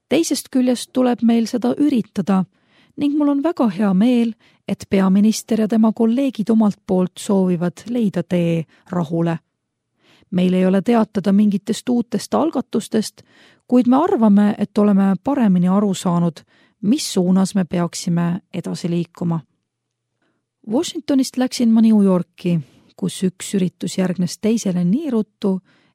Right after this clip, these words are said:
et ma ei saanudki mahti väsimust tunda. Mulle korraldati suurepärane vastuvõtt Raekojas,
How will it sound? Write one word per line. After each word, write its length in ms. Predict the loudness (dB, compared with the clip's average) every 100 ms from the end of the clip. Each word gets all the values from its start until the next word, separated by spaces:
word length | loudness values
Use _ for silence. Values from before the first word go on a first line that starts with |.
| -8
et 180 | -2 0
ma 160 | 2
ei 60 | 0
saanudki 640 | 0 2 2 0 -4 -4
mahti 400 | -4 -4 -8 -6
väsimust 480 | -4 -4 -4 -6 -8
tunda. 360 | -4 -2 -2 -6 _ _ _ _ _ _ _ _ _ _
Mulle 240 | -2 0 0
korraldati 520 | 0 0 -2 -6 -10
suurepärane 640 | -6 -2 -2 -4 -4 -2
vastuvõtt 580 | -2 -4 -8 -8 -8 -6
Raekojas, 760 | -4 -2 -2 -2 -2 -2 -6